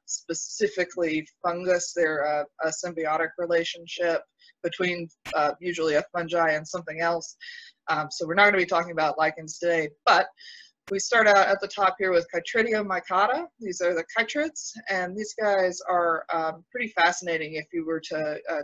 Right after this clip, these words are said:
take a little time to look them up, but we, we have so much, uh, data <laughs> already to share with you today. We're, we're not gonna get deeply into these. We've also got Zygomycota. These are bread molds. Um, this would include your, uh,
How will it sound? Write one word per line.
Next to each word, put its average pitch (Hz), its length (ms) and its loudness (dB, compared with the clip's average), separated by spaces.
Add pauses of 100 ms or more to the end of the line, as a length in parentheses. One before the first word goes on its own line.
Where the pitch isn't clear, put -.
take 175 140 -6
a 165 40 -2
little 160 240 -2
time 165 140 -8
to 160 60 -12
look 160 200 -6
them 160 120 -10
up, 165 320 0
but 151 160 -4
we, 156 120 -6 (500)
we 190 60 2
have 185 140 4
so 196 180 2
much, 175 360 0
uh, 156 240 0
data 196 420 4
<laughs> - 60 0
already 170 340 6
to 170 140 -6
share 180 240 4
with 170 160 4
you 170 100 0
today. 160 240 0
We're, 156 260 0
we're 180 80 -2
not 180 200 4
gonna 165 220 6 (460)
get 180 200 6 (120)
deeply 170 480 -2
into 170 300 -2
these. 151 440 -6 (380)
We've 185 120 4
also 185 240 4
got 165 220 4
Zygomycota. 190 1160 2 (140)
These 202 240 -6
are 151 340 2
bread 190 280 6
molds. 175 600 -4 (160)
Um, 170 280 0
this 202 160 0
would 196 100 -2
include 180 500 -2
your, 160 480 0 (380)
uh, 151 240 2